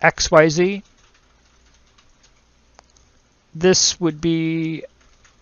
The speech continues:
the other side. And then, so if you look here, you see that this is a minus number.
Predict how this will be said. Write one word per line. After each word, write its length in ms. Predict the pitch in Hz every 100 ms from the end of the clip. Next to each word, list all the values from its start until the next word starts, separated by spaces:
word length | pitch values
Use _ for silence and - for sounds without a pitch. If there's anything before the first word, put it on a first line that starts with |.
| _ 151
the 120 | 160
other 200 | 160 160
side. 480 | - 147 147 160 -
And 120 | 160
then, 200 | 160 151
so 280 | 143 175 151
if 160 | 139 -
you 80 | 151
look 240 | 175 -
here, 260 | - 214 165
you 140 | 147
see 220 | - 175 151
that 160 | 143
this 160 | 143 160
is 120 | 135
a 60 | 131
minus 480 | 147 160 151 -
number. 380 | 139 127 123 -